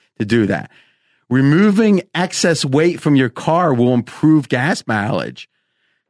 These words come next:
I, I've, I've told people that. And you can place your key fob to your chin to increase its range.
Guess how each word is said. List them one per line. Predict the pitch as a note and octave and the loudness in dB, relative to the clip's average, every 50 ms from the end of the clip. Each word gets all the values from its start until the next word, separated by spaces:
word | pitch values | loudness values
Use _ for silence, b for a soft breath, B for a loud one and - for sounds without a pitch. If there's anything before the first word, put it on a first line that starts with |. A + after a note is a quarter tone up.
| _ - | _ -8
I, | G#2 A2 G2+ - - | -6 -4 -4 -4 -4
I've, | G2 G#2+ G#2+ F#2 D#2+ - | -4 -4 -4 -4 -8 -10
I've | - A#1 C#2 A2 A2 A2 | -8 -6 -4 -4 -4 -6
told | - - B2 A#2 G#2+ - | -4 -2 -2 -2 0 0
people | - A2 G2 G2 G2+ | -2 -2 0 0 0
that. | G2+ G2+ A2 B2+ D3+ E3 b b b b b b b - | 0 0 0 -2 -4 -6 b b b b b b b -4
And | E3 F#3 A3 A#3 G#3+ F#3+ F3+ E3+ D3+ b b b | -2 0 0 2 2 2 2 0 -2 b b b
you | - D3 E3+ | -2 -2 -2
can | - - D3 C3+ | 0 0 0 0
place | - - E3+ F3+ G3 G#3 - - | 0 0 0 0 0 0 0 0
your | D#3 D3+ C3+ | 0 -2 -2
key | - - - A#3+ C#4 D4 | -2 -2 0 2 2 2
fob | - - - D3 C3 B2 A#2+ B2 A#2 | 2 0 -2 -2 0 0 -2 -2 -2
to | - D3+ | -2 0
your | C#3 C3+ B2+ | 0 0 0
chin | A#2+ - - - G3+ A3 - C#3 A2+ G#2 G#2 G2+ - _ _ _ | -2 -2 -2 0 0 0 2 0 0 0 -2 -4 -6 _ _ _
to | - C#3 C#3 | -2 0 0
increase | C3 A#2+ - - D3 C#3+ B2 - | 0 0 0 0 0 0 0 -2
its | C#3 G#2+ - - | -4 -4 -2 -2
range. | A#2 G#2+ G2 F2 D#2 C2+ - _ - - | -2 0 0 -2 -4 -8 -12 _ -20 -20